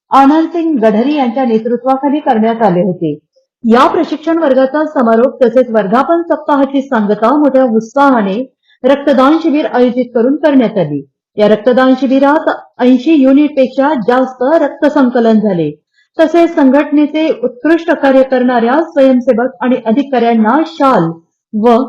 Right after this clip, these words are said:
सन्मान चिन्ह देऊन सन्मान करण्यात आला. सदर कार्यक्रमाचे आयोजन करण्यात भारत गंगोत्री साहेब, सोनिया धामी, अध्यक्ष गंगोत्री फाउंडेशन तसेच नागरी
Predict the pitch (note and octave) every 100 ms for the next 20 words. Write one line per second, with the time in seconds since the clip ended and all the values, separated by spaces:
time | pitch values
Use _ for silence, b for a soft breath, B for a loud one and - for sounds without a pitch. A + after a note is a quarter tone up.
0 | - _ _ _ - D#4 C#4+ D#4 E4+ E4+
1 | C#4 C4+ A#3+ A3+ C#4 D4 B3+ A3 A#3 C#4+
2 | B3 G#3+ G3 F#3+ E3 D#3 E3+ _ _ _
3 | _ E4 D4 E4 C#4+ C#4 C#4 C#4+ C#4 C4+
4 | C#4+ C4+ B3 B3 B3+ C4 B3+ A#3 A#3+ B3+
5 | C4+ G#3 F3+ E3+ A3+ C#4 C4 A3+ A3 A3+
6 | B3 A#3+ A#3+ A3+ C4 - B3+ A3+ A#3+ A#3
7 | G3+ A3 A#3 C4 A3 F3+ A#3 B3 G3+ G#3+
8 | G#3+ A#3+ A#3+ A#3 A3+ A3 C4 D4+ D4 A#3
9 | A#3 A3+ A3+ G3+ G3 F#3+ B3+ G#3 -